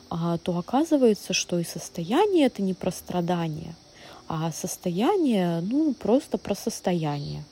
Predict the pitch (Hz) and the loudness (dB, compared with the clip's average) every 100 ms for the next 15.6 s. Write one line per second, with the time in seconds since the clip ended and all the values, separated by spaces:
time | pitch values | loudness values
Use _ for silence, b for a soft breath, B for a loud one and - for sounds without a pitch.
0 | - - - _ - 190 185 185 185 196 | -20 -20 -20 _ -6 -4 0 0 0 -2
1 | - 208 220 262 - 202 185 - 226 - | -2 0 0 -2 -4 -6 -4 -4 -4 -6
2 | 190 180 175 175 170 - - 196 180 254 | -4 -4 -2 -4 -6 -8 -10 -8 -2 -2
3 | 480 415 269 - - 202 196 185 196 196 | 0 2 2 0 -2 -2 0 0 0 -2
4 | - 190 208 190 175 - - - B B | -6 -4 -2 0 -2 -6 -16 -20 B B
5 | B - 202 - 202 190 190 - - 208 | B -4 -4 -2 -2 0 -2 -4 -4 0
6 | 294 294 247 208 190 190 - - 180 185 | 0 2 2 2 0 -2 -6 -6 -4 0
7 | 240 254 208 196 185 185 B B B - | 0 2 0 0 0 -4 B B B -6
8 | 180 175 170 - 185 208 349 - 285 240 | -4 -4 -6 -4 0 2 0 -2 -2 0
9 | 196 185 180 - B B - - 196 180 | 2 2 0 -6 B B -12 -6 -4 -2
10 | 180 180 - 214 233 214 190 175 175 196 | -2 -4 -2 -2 0 0 0 -2 -4 -2
11 | 311 294 - 202 190 180 175 - 190 - | 0 0 0 -4 -2 -2 -2 -4 -2 0
12 | 233 220 202 185 285 440 - 269 208 190 | 0 0 -2 0 0 0 -2 -2 0 -2
13 | 185 - 359 - 233 - 196 233 285 233 | -2 -2 -4 -4 -6 -6 -4 -2 -2 -2
14 | 214 - 190 190 202 330 359 - - - | -6 -6 -4 -2 2 4 4 -2 -8 -6
15 | 208 220 285 - 226 | -4 -2 -2 -2 -2